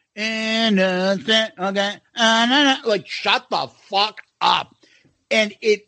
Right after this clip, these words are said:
it annoys the fuck out of me. The chorus is beautiful. Layne's voice. And then I love Jerry's long guitar intro.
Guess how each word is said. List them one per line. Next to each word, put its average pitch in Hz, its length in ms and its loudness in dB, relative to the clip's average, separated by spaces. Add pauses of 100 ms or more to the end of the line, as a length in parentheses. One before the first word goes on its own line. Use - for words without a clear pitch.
it 208 220 2
annoys 196 540 2
the 196 100 2
fuck 220 260 0
out - 60 -8
of 151 60 -4
me. 131 60 -4
The 117 100 -12
chorus 170 520 -2
is 131 140 -12
beautiful. 135 680 -4 (260)
Layne's 131 420 2
voice. 156 540 0 (260)
And 240 160 -2
then 277 100 0
I 277 120 0
love 269 440 0
Jerry's 190 460 -2
long 160 320 0
guitar 139 400 -6
intro. 101 300 -14